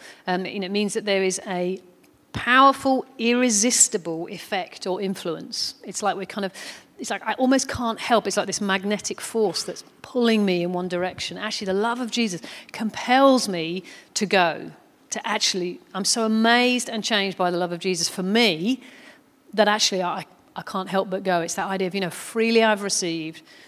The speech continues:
freely I'm gonna give." I'm compelled by the love of Jesus, having been convinced that one died for all.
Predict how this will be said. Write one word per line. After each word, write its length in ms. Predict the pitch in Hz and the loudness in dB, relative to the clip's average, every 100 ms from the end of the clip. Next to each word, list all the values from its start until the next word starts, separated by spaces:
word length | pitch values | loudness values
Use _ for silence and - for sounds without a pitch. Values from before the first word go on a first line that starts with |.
| _ | _
freely 360 | - 202 185 | -6 0 2
I'm 140 | 175 170 | 2 0
gonna 140 | 170 | -4
give." 440 | 165 160 - - - _ _ | -6 -8 -10 -16 -20 _ _
I'm 80 | 170 | -14
compelled 680 | - 196 - 220 233 202 185 - - - - | -10 -10 0 4 6 4 0 -8 -18 -8 2
by 100 | 185 | 4
the 80 | 185 | 4
love 160 | 180 | 0
of 80 | 175 | -2
Jesus, 600 | - 190 180 - - - - - | -2 -2 -2 2 4 4 2 -14
having 360 | - 196 233 233 | 0 2 4 4
been 400 | 214 254 277 277 | 4 6 8 6
convinced 1120 | 269 - 233 214 277 233 190 247 - - - - - _ _ _ - | 4 0 -2 2 4 4 2 0 2 2 2 -6 -20 _ _ _ -2
that 160 | 202 | 2
one 240 | 208 208 202 | 4 4 4
died 260 | 196 185 | 2 2
for 220 | - 202 | 0 0
all. 360 | 196 170 - 202 | 2 0 -4 -12